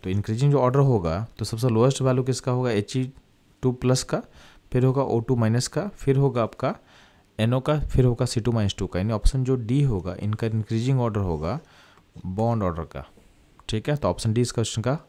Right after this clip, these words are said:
करेक्ट आंसर होगा। अगर आपको शॉर्टकट मेथड नहीं पता तो simply क्या करना, आप टोटल निकाल चुके हो, अब इसके according हर जो स्पीशीज का होगा उनका मॉलिक्यूलर ऑर्बिटल के एनर्जी का इंक्रीजिंग, अ, मतलब जो ऑर्डर का जो आपके पास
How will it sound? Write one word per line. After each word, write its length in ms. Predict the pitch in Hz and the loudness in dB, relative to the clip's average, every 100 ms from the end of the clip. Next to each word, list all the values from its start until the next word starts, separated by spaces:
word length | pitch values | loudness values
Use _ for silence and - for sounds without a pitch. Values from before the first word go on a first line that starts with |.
| - | -4
करेक्ट 260 | 101 92 87 | -2 0 -2
आंसर 240 | 85 78 | -2 -4
होगा। 280 | 69 58 - _ - - - - - | -6 -8 -12 _ -20 -20 -20 -14 -2
अगर 200 | 113 135 | 2 4
आपको 160 | 135 | 4
शॉर्टकट 420 | 143 135 120 123 139 | 2 4 4 4 4
मेथड 300 | 143 131 123 | 4 4 6
नहीं 180 | 120 139 | 6 6
पता 260 | 131 135 | 4 2
तो 100 | 127 | 0
simply 320 | 120 123 131 | 2 4 4
क्या 140 | 131 127 | 4 2
करना, 400 | 104 82 82 147 - - - - | 0 -4 -4 -6 -12 -20 -20 -8
आप 160 | 92 - | -6 0
टोटल 220 | 123 139 | 2 2
निकाल 300 | 135 123 127 | 2 0 -2
चुके 280 | 123 131 131 | -2 -2 -2
हो, 200 | 127 147 - _ _ _ _ | -2 -4 -10 _ _ _ _
अब 220 | 110 139 - - | -2 0 -4 -8
इसके 300 | 110 - - | -6 -4 -2
according 380 | 139 113 95 123 185 - - - _ _ | 0 0 0 -4 -6 -16 -20 -20 _ _
हर 280 | - 135 160 - 127 | 0 2 2 -4 -8
जो 180 | 120 131 | -4 -2
स्पीशीज 400 | - 123 151 139 | 0 0 0 0
का 180 | 139 113 | 2 2
होगा 300 | 104 107 87 | 2 2 0
उनका 360 | - 110 117 131 | 2 0 4 4
मॉलिक्यूलर 720 | 117 110 107 - - 123 139 | 6 4 2 -2 0 4 4
ऑर्बिटल 540 | 147 107 107 113 131 139 - - | 4 2 2 0 0 -4 -6 0
के 80 | 123 | 2
एनर्जी 340 | 113 107 127 | 4 2 0
का 100 | 127 | 2
इंक्रीजिंग, 480 | 113 - 113 120 127 | 0 0 0 0 0
अ, 160 | - 104 | -2 0
मतलब 300 | 104 - 117 | 0 2 2
जो 120 | 120 | 2
ऑर्डर 320 | - 95 104 | 2 2 4
का 140 | 120 117 | 4 4
जो 120 | 113 | 2
आपके 180 | 110 110 | 2 2
पास 340 | 113 - - | 2 2 -2